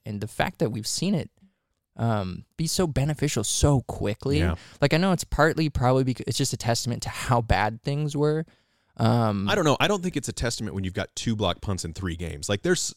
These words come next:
Speaker 2: there's something even more going on.
Speaker 1: Well, there's something special, but I think the, I think the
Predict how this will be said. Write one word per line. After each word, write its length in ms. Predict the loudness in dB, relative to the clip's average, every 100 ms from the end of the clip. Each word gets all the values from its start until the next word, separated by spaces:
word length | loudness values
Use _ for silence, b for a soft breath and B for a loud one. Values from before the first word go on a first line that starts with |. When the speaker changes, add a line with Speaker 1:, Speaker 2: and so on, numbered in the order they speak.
| -8
Speaker 2:
there's 220 | -4 0
something 180 | 2 0
even 160 | 0
more 240 | 0 0 0
going 260 | -4 -10
on. 80 | 2
Speaker 1:
Well, 180 | 6 8
there's 180 | 6 4
something 220 | 4 2
special, 320 | 2 2 4
but 160 | 4 2
I 40 |
think 220 | 2 0
the, 220 | 2 2 2
I 60 | -2
think 240 | 2 0
the 400 | 2 2 2 0